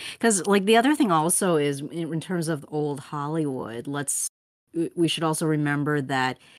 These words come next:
the studio system was,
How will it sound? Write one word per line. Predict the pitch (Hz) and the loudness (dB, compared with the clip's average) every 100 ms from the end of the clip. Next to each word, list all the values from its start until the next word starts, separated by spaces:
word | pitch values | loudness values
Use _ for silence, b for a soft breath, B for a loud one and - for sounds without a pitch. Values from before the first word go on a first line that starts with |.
| _ _ - | _ _ -6
the | 156 | -2
studio | - - 160 170 196 175 156 | -2 0 4 6 8 6 4
system | - 143 - - 131 123 139 | 0 -2 -2 -4 -4 -4 -6
was, | 139 143 143 143 143 135 - - | -6 -4 -2 -2 -2 -2 -2 -2